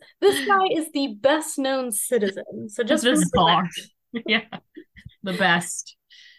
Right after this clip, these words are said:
Speaker 1: Who doesn't want to live in a town where the local sheriff is thought of as a czar? That's not troubling at all either, so
Speaker 2: <laughs>
Speaker 1: everything's great. Uh, Chafin loved to take bribes.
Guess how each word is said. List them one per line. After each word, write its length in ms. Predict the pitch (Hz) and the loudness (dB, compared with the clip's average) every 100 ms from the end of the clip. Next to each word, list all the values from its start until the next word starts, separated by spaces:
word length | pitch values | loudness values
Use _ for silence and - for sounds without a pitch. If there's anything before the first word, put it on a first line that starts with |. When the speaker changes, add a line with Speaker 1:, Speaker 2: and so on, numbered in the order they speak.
| - | 6
Speaker 1:
Who 260 | 403 415 | 10 10
doesn't 240 | 415 381 370 | 10 8 6
want 100 | 370 | 6
to 60 | |
live 140 | 349 330 | 4 4
in 60 | 320 | 2
a 40 | |
town 320 | 320 349 330 | 2 0 2
where 140 | 262 262 | 2 4
the 80 | |
local 420 | 247 233 285 302 302 | 2 2 2 2 -2
sheriff 460 | - 359 311 285 | 0 2 4 4
is 160 | 285 240 | 2 -4
thought 240 | - 262 | -2 0
of 80 | 277 | 0
as 140 | 254 247 | 0 -4
a 60 | |
czar? 500 | 214 247 294 208 208 208 | -2 0 0 -4 -8 -8
That's 280 | 233 - | -8 -6
not 220 | 254 226 - | -4 -4 -6
troubling 440 | - 220 240 262 | -4 -2 -2 -2
at 80 | 277 | -2
all 220 | 320 240 | 0 0
either, 400 | 262 240 185 208 | -2 -4 -6 -8
so 400 | 208 214 214 220 | -8 -8 -8 -8
Speaker 2:
<laughs> 40 | 214 | -6
Speaker 1:
everything's 540 | 233 233 _ - 262 | -6 -8 _ -12 -8
great. 320 | 240 262 220 - 285 339 - - - | -2 -2 -2 -6 -10 -12 -12 -18 -2
Uh, 460 | 262 262 262 247 - | 2 4 4 2 0
Chafin 420 | - 415 427 392 262 | 4 4 4 2 0
loved 600 | 226 254 269 254 214 202 | 0 2 2 2 -2 -8
to 80 | 208 | -8
take 280 | 233 202 - | -6 -6 -6
bribes. 760 | 175 170 - 208 214 - - | -8 -6 -4 -6 -8 -12 -16